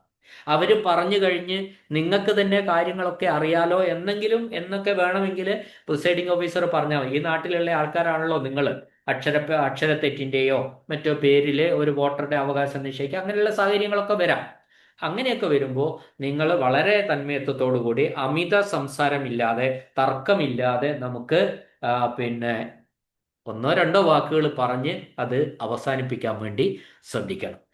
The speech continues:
അവർക്ക് പറയുകയുമുണ്ട്. ഒരു രാഷ്ട്രീയമാകുമ്പോ വാശിയൊക്കെ വരുമ്പോ ചില ആൾക്കാര് ഈ പിന്നെ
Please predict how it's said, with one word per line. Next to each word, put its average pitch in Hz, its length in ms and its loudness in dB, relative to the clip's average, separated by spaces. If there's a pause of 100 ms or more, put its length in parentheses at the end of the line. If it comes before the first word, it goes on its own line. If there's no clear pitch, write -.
(140)
അവർക്ക് 151 300 2
പറയുകയുമുണ്ട്. 180 720 4
ഒരു 139 260 2
രാഷ്ട്രീയമാകുമ്പോ 175 1120 0 (240)
വാശിയൊക്കെ 147 540 2
വരുമ്പോ 160 360 2
ചില 151 240 -2
ആൾക്കാര് 160 600 2 (240)
ഈ 147 320 4
പിന്നെ 143 640 -2